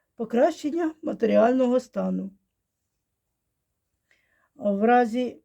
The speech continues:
покарання це можуть бути іспити, перепони, хвороби, суд над людиною, плата за свої дії, час розплати настав.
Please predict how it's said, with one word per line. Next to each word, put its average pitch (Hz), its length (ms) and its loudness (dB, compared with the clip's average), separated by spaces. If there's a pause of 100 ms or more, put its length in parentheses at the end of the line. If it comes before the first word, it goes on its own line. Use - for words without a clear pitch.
покарання 254 760 -2 (720)
це 254 180 0
можуть 226 360 0
бути 220 400 -4
іспити, 269 600 -4
перепони, 233 800 -2
хвороби, 226 720 2 (1400)
суд 285 360 -4
над 269 220 2
людиною, 226 840 0 (500)
плата 349 400 2
за 240 140 -2
свої 220 380 -2
дії, 196 520 -6 (140)
час 269 360 0
розплати 233 580 -4
настав. 226 520 -6